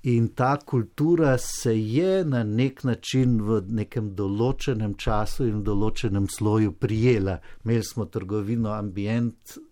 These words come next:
pred mestno hišo, kjer se je dalo kupiti skandinavsko, skandinavski dizajn, recimo. In, eh,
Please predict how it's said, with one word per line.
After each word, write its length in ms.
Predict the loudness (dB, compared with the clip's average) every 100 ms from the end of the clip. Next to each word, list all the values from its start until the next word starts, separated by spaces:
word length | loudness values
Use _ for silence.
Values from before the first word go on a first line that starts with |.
| _
pred 260 | -8 -6
mestno 520 | -4 -2 -2 -4 -6
hišo, 560 | -6 -4 -6 -4 -2 -2 -4 -18 -20 -20 -12
kjer 300 | -8 -6 -8
se 280 | -10 -4
je 160 | -2 -2
dalo 420 | -4 -2 -2 -2
kupiti 400 | -4 -6 -4 -4
skandinavsko, 1160 | -4 -4 -4 -4 -2 -2 -4 -10 -10 -6 -6 -8 -16 -20
skandinavski 760 | -20 -20 -14 -8 -6 -6 -6 -8
dizajn, 600 | -6 -4 -2 -2 -4 -6
recimo. 520 | -12 -8 -4 -2 -2 -4 -12 -20 -20 -20 -20 -20 _ -10
In, 600 | 0 4 4 4 4 2
eh, 340 | 0 0 0